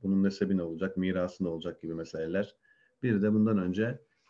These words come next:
e, babalık, kardeşlik, e, iddiası ve dava açmak. Bunlar hani, e, kopuyor bizden. E, çünkü pratikte pek olmadığı için bu durumlar, daha çok da kadai meseleler olduğu için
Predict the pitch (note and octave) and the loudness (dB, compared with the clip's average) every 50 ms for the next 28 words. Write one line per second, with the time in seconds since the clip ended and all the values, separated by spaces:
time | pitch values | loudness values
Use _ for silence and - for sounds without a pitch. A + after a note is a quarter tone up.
0 | _ - - G2+ G2 F#2+ F#2+ F#2 F#2 F#2 F2+ F2+ F#2+ G#2+ G2+ G#2 A2+ A2 A2 A2 | _ -12 -8 -4 -4 -2 -2 -4 -4 -6 -2 2 4 4 6 6 8 8 8 6
1 | A2 - - - - G#2 G2+ G#2 G2 G#2+ G#2 - - A2+ G2 - - - - _ | 6 2 -10 -6 0 2 4 4 4 4 2 2 0 -4 -4 -4 -6 -20 -20 _
2 | _ _ _ - G2+ G2 G2 G#2 G2 - - G2 G2 G2 G2 - G2+ F#2+ F#2 F#2 | _ _ _ -10 -8 -6 -4 -4 -2 0 2 2 2 2 2 0 -2 0 2 2
3 | F#2 F#2 G2 G2 F2 E2 - - A2+ A#2 A#2+ - C3 C3 C3 B2+ A#2+ A#2+ A#2+ A#2 | 2 2 2 2 0 -2 -4 -4 -4 -4 -4 -2 -2 0 0 2 0 0 -2 -6
4 | - - G#2+ G2+ G2 F#2+ F#2+ F#2 F#2+ - _ _ _ _ _ _ _ _ _ - | -10 -8 -6 -4 -2 -2 -2 -2 -4 -6 _ _ _ _ _ _ _ _ _ -14
5 | - - - - - - A#2 A#2 - D#3+ D#3 C3+ G2+ F#2+ F2+ E2 E2+ F2 E2+ C2+ | -10 -10 -10 -8 -4 -4 -4 -2 2 4 4 4 4 4 0 0 -2 -4 -4 -4
6 | - - - - - G2 G2 F#2+ F#2+ G2 G2 - - G#2 G#2 F#2+ - G#2 G2 G2 | -8 -14 -16 -14 -10 -8 -8 -8 -8 -8 -10 -6 -2 0 0 0 2 2 2 2
7 | G2 G2 - G2+ - - - G2 G2+ G2 - G2 - G#2 G2+ - G#2 - - G2+ | 2 0 -4 -8 -10 -6 -4 -4 -4 -4 -6 -6 -4 -4 -4 -2 -2 0 0 0
8 | G#2+ A2 G#2 F#2+ F2 F2 F2 E2+ E2 - - F#2 F#2+ F#2+ F#2 F#2 F2+ F2+ E2+ E2+ | 2 2 2 0 0 -2 -4 -4 -4 -4 -4 -4 -4 -2 -2 -2 -2 -2 -2 -2
9 | F2 F2 E2+ E2+ F2+ G2+ A#2+ C3 - _ _ _ _ _ _ _ _ - - - | -4 -4 -2 -2 -2 -2 -2 -4 -8 _ _ _ _ _ _ _ _ -20 -20 -20
10 | - _ _ - G#2+ G#2 G#2 G#2 G#2+ G2 G2 - G#2 - - G#2 F#2 F#2 G#2 G2 | -20 _ _ 2 4 4 4 4 2 0 2 0 -2 0 0 0 4 6 8 8
11 | F#2+ G#2 A2 A2 G2 F#2+ F#2 - F2+ F2 F2 F2 E2+ E2+ E2+ D#2+ E2 E2 E2+ E2+ | 8 8 8 8 8 6 6 2 0 2 2 2 0 0 -2 -2 -2 -4 -4 -2
12 | - - C3 C#3 C3+ | -2 0 0 0 0